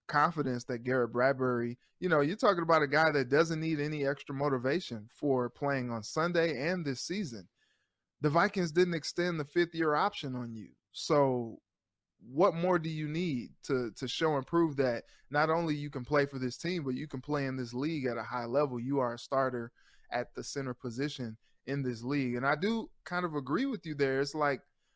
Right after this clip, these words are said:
I don't know if maybe they're even, because you look at the interior for the Vikings and you're like, "Well,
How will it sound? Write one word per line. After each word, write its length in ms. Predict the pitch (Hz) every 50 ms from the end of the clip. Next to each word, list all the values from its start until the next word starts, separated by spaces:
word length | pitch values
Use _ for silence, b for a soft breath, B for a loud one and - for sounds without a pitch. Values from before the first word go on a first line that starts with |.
| _ _ -
I 100 | - 180
don't 160 | 226 233 214
know 160 | 208 202 202 190
if 80 | 170
maybe 540 | 165 165 170 170 165 156 160 156 151 151 143
they're 300 | 131 135 143 143 131 - - -
even, 580 | - 147 165 190 196 190 208 220 226 247 240 254 _ _ _ _ _ _ _ _ _ _ _ _ _ _ _ _ _ -
because 320 | 151 139 - 175 156 139 143
you 80 | 165 170
look 140 | 175 170
at 100 | 175 156
the 160 | 151 151 123 135
interior 720 | 143 143 - - 160 165 160 156 147 143 143 135 131 127 - -
for 260 | - 143 139 135 127
the 120 | 120 123
Vikings 580 | 117 123 135 147 160 - - 147 135 131 123 123
and 200 | 131 123 127 123
you're 160 | 127 139 139
like, 220 | 131 127 120 117 107
"Well, 560 | 113 127 139 139 139 135 135 131 131 131 -